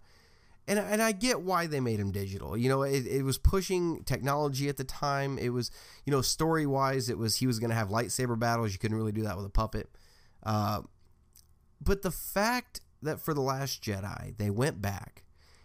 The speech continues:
and got the original molds for the Yoda puppet from Jedi and crafted this thing and got Frank Oz back, everything about that scene was perfect. And I,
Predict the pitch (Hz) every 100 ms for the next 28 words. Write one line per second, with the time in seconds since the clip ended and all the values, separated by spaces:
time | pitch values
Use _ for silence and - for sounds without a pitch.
0 | - - 117 123 120 113 110 151 170 165
1 | 165 135 110 95 98 95 - - - 107
2 | 101 95 123 147 139 127 101 95 85 87
3 | - - 107 107 101 104 98 90 95 104
4 | - - - - - _ _ - - -
5 | 110 - - 156 160 - 107 101 95 101
6 | 101 98 95 - 123 156 151 135 117 98
7 | 101 98 95 - - - - - _ _
8 | - - _ 180 175 220 190 196 185 156
9 | 151 147 135 113 - 123 117 104 95 -
10 | 110 - - - 202